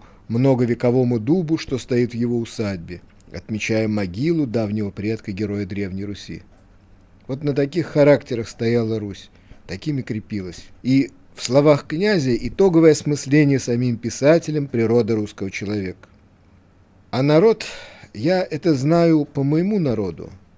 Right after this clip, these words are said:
по моим успенским мужикам, по моим слугам.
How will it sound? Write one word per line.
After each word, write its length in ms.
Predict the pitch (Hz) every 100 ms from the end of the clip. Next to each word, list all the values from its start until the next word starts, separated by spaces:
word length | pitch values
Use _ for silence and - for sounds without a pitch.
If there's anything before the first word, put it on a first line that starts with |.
| _
по 100 | -
моим 460 | 117 131 196 156 104 -
успенским 600 | - 160 165 - 165 151
мужикам, 540 | 135 139 190 180 120
по 140 | - 107
моим 280 | 113 139
слугам. 520 | 139 190 214 156 113